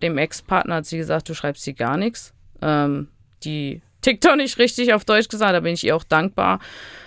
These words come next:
Aber es ist bis heute eine Tortur, weil, wie gesagt, ich bin finanziell komplett abrutscht, ich stand alleine da, war auf einmal Mama und bin eigentlich, das merke ich heute noch,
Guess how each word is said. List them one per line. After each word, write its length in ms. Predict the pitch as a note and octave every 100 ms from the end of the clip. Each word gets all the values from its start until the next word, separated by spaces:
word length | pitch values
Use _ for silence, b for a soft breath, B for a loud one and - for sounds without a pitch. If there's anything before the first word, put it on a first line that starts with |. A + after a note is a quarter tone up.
| B
Aber 260 | - D3+ D#3+
es 80 |
ist 260 | - D#3+ -
bis 180 | E3 -
heute 240 | E3 E3
eine 220 | D#3+ D#3 D3
Tortur, 480 | D#3 D3 D#3 C3+
weil, 160 | B2+ C3+
wie 80 | D3
gesagt, 320 | C#3 C#3+ C#3+
ich 260 | - - -
bin 160 | D3+ D3
finanziell 480 | G#3 G#3+ G3 G3+ E3+
komplett 400 | F3+ E3 E3+ -
abrutscht, 320 | D#3 E3 D#3
ich 80 | -
stand 260 | - D#3
alleine 400 | C#3+ C#3+ C#3+ F3
da, 220 | E3+ D#3+ D#3
war 120 | D3
auf 120 | D3
einmal 300 | G#2 D3 D3
Mama 360 | D3+ D3 F3+ C#3+
und 140 | D3+
bin 180 | D#3+ D#3+
eigentlich, 540 | - D3 D#3 E3 D#3+ -
das 160 | C#3+ D#3
merke 240 | D3 D3
ich 100 | -
heute 260 | D3+ D#3+ F#3
noch, 180 | F3+